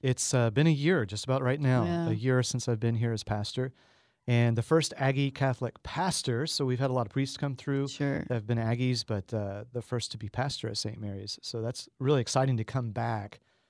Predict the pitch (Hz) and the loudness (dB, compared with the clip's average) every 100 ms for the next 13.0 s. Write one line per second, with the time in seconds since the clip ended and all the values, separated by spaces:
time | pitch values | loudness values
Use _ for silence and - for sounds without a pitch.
0 | _ 127 135 123 - - 214 190 226 135 | _ 4 6 6 2 0 2 2 2 2
1 | 143 180 123 135 117 135 143 - 123 131 | 0 -2 2 2 2 0 0 -2 -4 0
2 | - 147 143 147 151 - 156 131 147 214 | 2 0 0 -2 -2 -2 -2 -2 -2 -4
3 | - _ 135 131 139 185 226 - - 151 | -6 _ 0 4 4 2 0 0 4 6
4 | 165 170 135 139 131 139 120 110 - 131 | 8 6 6 2 4 2 2 -2 -2 -2
5 | 123 117 107 107 - 175 208 190 - 117 | 0 -4 -4 -4 -2 -2 -2 -4 -4 -2
6 | 107 101 98 - 110 104 113 - 110 107 | 0 -2 -6 -8 -8 -6 -6 -8 -8 -8
7 | 104 101 104 104 101 101 104 101 95 _ | -8 -8 -8 -8 -8 -6 -4 -6 -8 _
8 | _ _ _ _ _ 127 135 113 98 98 | _ _ _ _ _ -2 0 -2 -4 -6
9 | 98 - - 104 - 110 104 - 120 110 | -8 -10 -14 -18 -12 -10 -8 -4 -2 -2
10 | 107 - - _ 135 147 - 156 - 131 | -4 -14 -20 _ 0 2 6 4 6 0
11 | 113 110 107 - 104 95 - 113 - - | 2 0 -2 -4 -6 -6 -8 -12 -2 4
12 | 127 - - 147 196 - 190 143 131 127 | 4 2 -4 2 4 4 4 6 6 4